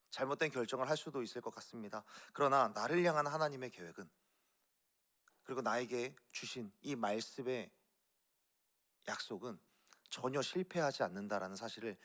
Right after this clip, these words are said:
믿고 하나님을 신뢰하고 나아가는 저와 여러분이 되었으면 좋겠습니다. 그 속에서도,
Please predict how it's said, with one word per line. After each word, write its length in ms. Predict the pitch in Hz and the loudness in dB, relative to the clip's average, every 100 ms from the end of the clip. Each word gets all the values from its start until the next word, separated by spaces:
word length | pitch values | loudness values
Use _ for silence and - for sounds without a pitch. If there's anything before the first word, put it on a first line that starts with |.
| - _ - | -20 _ -8
믿고 380 | 117 - - 117 | -8 -6 -2 -2
하나님을 380 | 139 147 131 117 | 0 -2 -2 -6
신뢰하고 440 | - 160 143 123 | -4 4 4 2
나아가는 480 | 92 92 92 101 87 | -6 -6 -6 -8 -10
저와 200 | - 113 | -2 0
여러분이 260 | 98 107 107 | 0 -2 -4
되었으면 320 | 101 95 107 | -6 -8 -12
좋겠습니다. 560 | 95 107 - 104 90 92 - - - - | -12 -12 -10 -12 -12 -16 -18 -20 -20 -10
그 180 | - 156 | 0 0
속에서도, 540 | - 160 139 98 98 | 2 0 -2 -4 -16